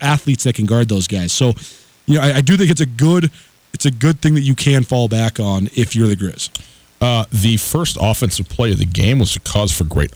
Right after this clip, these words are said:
Speaker 2: optimism for Montana fans as Dalton Sneed found, uh, Samori Torre de-, deep down the middle. Uh, a great pass, a great catch, uh, on the very first play of the game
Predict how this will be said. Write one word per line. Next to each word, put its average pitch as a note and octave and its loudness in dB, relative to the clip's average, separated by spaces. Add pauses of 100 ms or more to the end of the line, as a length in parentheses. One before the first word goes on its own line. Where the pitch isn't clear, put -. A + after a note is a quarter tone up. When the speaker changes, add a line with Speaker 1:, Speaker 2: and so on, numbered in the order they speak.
Speaker 2:
optimism B2+ 0
for - -4
Montana C#3+ 0
fans D3 0
as F2 2
Dalton F#2 0
Sneed F2+ 0
found, D#2+ 0 (340)
uh, D#2 2
Samori F2 2
Torre F#2+ -2
de-, G#2 -2 (220)
deep A#2 2 (140)
down G2+ 2
the F2+ 4
middle. G#2 2 (280)
Uh, F2 2
a - 0
great E2+ 0
pass, A2+ 0
a G2+ -4
great F2 0
catch, - -2 (300)
uh, - 2
on F#2 0
the E2+ 2
very G#2+ 0
first G2 -4
play A2+ -2
of E2 -2
the F2 -2
game G#2 2